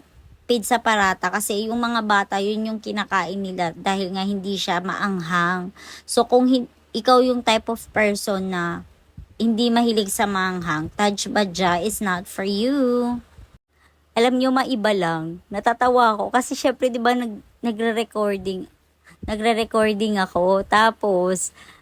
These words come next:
nakafocus ako dun sa video. <laughs> Tapos, natatawa ako kasi si French. <laughs> Kawawa naman. Uy, parang hindi mamasay nagbubukas ng shawarma.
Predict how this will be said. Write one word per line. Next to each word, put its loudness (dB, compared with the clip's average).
nakafocus 2
ako -4
dun -4
sa 0
video. -4
<laughs> -12
Tapos, -4
natatawa 8
ako 4
kasi 4
si 6
French. 2
<laughs> -4
Kawawa 4
naman. -4
Uy, 0
parang 2
hindi 0
mamasay 2
nagbubukas -4
ng -2
shawarma. 0